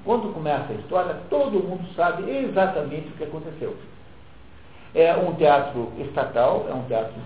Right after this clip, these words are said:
do, que o governo produz, porque, no fundo, o teatro grego é apresentado mais da primavera, que são festivais públicos, cada, é, autor apresenta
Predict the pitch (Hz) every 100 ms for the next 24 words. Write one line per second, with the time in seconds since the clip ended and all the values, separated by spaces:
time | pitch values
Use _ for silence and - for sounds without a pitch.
0 | - 113 110 107 104 104 120 117 113 117
1 | 104 101 113 110 123 190 - - - 120
2 | 110 113 120 120 127 113 110 - 120 110
3 | 123 - 120 117 117 113 113 113 98 107
4 | 104 110 110 107 104 - - - - -
5 | - 117 - 117 107 101 135 170 147 123
6 | 131 110 110 101 110 101 - 185 190 -
7 | - - 135 117 117 - - - - -
8 | 117 113 110 101 113 - - - - 117
9 | 120 120